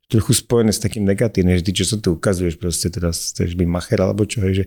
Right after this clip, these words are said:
podľa mňa sme vyrástli v takejto nejakej mentalite, a, lebo to hrozne, je ten rozdiel vidieť na západe. Už, už v tom Nemecku je to trošku iné a teraz prichá-, akože dáme prsty už aj do Anglicka a tam to vidíme, že to je iné.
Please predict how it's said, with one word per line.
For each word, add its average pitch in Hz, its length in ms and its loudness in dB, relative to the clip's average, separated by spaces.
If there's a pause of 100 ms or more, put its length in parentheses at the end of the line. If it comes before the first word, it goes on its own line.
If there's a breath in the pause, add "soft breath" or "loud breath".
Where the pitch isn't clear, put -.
(360 loud breath)
podľa 104 240 2
mňa 110 100 4
sme 110 120 2
vyrástli 120 500 2
v - 100 -4
takejto 104 360 0
nejakej 104 280 2
mentalite, 110 540 2 (840 loud breath)
a, 127 160 0
lebo 127 240 2
to 131 160 0
hrozne, 135 400 4
je 117 160 0
ten 123 80 4
rozdiel 120 260 4
vidieť 113 220 4
na 101 80 6
západe. 104 400 2
Už, 92 160 4
už 123 100 0
v - 60 -12
tom 107 80 4
Nemecku 107 320 4
je 147 100 2
to 147 120 0
trošku 139 280 2
iné 143 380 4
a 113 80 2
teraz 107 400 0 (420)
prichá-, 120 380 0
akože 104 180 0
dáme 107 300 2
prsty 104 400 2
už 95 80 4
aj 101 140 4
do 95 260 4
Anglicka 107 480 2
a 110 80 2
tam 104 160 2
to 110 80 0
vidíme, 113 400 2
že 107 160 2
to - 80 -6
je 110 100 2
iné. 113 140 2